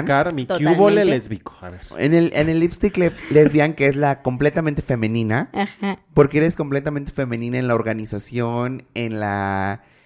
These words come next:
Speaker 2: En todo.
Speaker 3: en, en la decoración,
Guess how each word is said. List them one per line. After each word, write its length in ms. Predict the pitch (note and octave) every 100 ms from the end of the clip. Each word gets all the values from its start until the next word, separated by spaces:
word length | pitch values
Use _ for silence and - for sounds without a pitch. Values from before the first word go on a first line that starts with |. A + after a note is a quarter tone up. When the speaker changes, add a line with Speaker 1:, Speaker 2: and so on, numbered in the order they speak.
| _
Speaker 2:
En 200 | F#3 F3
todo. 300 | E3+ F#3 F3 D#3+
Speaker 3:
en, 0 |
en 200 | B2+ B2
la 600 | A2+ A2 A2 G#2+ G#2+ G#2
decoración, 1120 | B2 B2 A#2 A2 A2 B2+ B2+ B2 B2 C3+ C3+